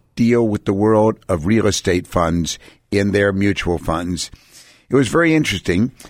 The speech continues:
There were four of the most well-known managers out there,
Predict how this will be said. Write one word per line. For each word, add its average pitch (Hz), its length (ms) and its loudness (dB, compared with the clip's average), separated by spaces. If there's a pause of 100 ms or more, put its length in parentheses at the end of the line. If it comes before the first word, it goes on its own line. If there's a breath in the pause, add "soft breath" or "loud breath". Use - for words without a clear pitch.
There 113 100 2
were 117 80 2
four 165 560 2 (340)
of 87 160 -2
the 98 60 -2
most 104 260 0
well-known 131 460 2
managers 123 500 0
out 90 280 0
there, 101 280 -4